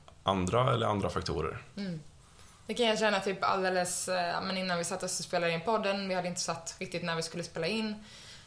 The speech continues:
Speaker 2: så tog jag min s-, min standardligga som det är nu när jag jobbar så mycket, paus. Satte på en låt, satte mig och tittade ut genom fönstret och bara slöt, eller precis, tittade ut genom fönstret, tände ta-, Palo Santo,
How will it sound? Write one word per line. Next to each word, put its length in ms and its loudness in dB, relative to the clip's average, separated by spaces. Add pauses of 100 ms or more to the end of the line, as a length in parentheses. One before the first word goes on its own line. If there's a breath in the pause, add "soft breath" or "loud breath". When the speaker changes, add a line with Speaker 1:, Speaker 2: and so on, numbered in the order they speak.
Speaker 2:
så 140 -4
tog 120 0
jag 140 4
min 260 2
s-, 640 -4
min 500 0
standardligga 840 2
som 140 -4
det 80 2
är 60 2
nu 140 0
när 80 0
jag 100 2
jobbar 160 0
så 120 -2
mycket, 640 2
paus. 580 0 (420 loud breath)
Satte 220 -4
på 100 -2
en 140 2
låt, 460 6
satte 260 0
mig 100 2
och 60 -2
tittade 240 2
ut 100 4
genom 160 4
fönstret 420 2
och 300 6
bara 280 8
slöt, 440 2
eller 240 2
precis, 320 -4
tittade 340 2
ut 100 -2
genom 180 2
fönstret, 520 -2
tände 240 0
ta-, 140 -4 (160)
Palo 220 4
Santo, 560 0